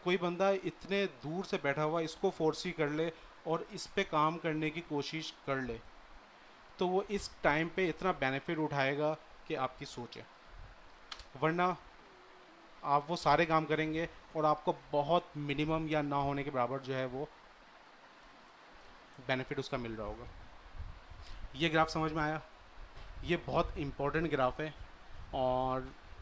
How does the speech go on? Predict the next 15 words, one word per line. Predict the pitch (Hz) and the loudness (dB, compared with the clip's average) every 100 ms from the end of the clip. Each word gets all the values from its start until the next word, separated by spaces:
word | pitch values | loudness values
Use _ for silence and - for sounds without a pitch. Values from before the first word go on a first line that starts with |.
| - - - - - - - | -14 -12 -12 -12 -18 -16 -8
अगर | 147 156 | -2 -2
किसी | 160 165 | 0 -2
को | 165 | 0
ये | 156 | 2
बात | 156 156 | 4 2
समझ | - 147 139 | 2 -4 -2
में | 147 | 0
आ | 120 | 0
गई | 123 113 | 0 -4
है | 110 - - - - - - - - - - | -8 -14 -20 -20 -20 -20 -20 -20 -20 -6 2
तो | 151 147 - 160 | 4 4 2 4
आगे | 131 139 156 | 4 6 4
जो | 160 | 4
है | 156 156 | 4 2
वो | 147 151 151 151 | 4 4 4 4